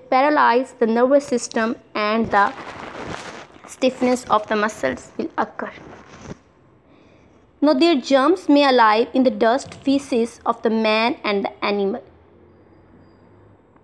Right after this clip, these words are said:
Like, it is the bacterial diseases and that bacteria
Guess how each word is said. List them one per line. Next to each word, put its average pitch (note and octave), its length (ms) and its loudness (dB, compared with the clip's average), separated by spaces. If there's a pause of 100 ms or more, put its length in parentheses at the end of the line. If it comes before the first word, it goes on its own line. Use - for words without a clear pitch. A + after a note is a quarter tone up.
(1200)
Like, G#3 320 2 (200)
it A3 120 0
is G#3+ 120 2
the G3+ 120 4
bacterial C4 580 2
diseases B3 600 2
and G#3 240 -4
that G3 180 0
bacteria G#3 680 0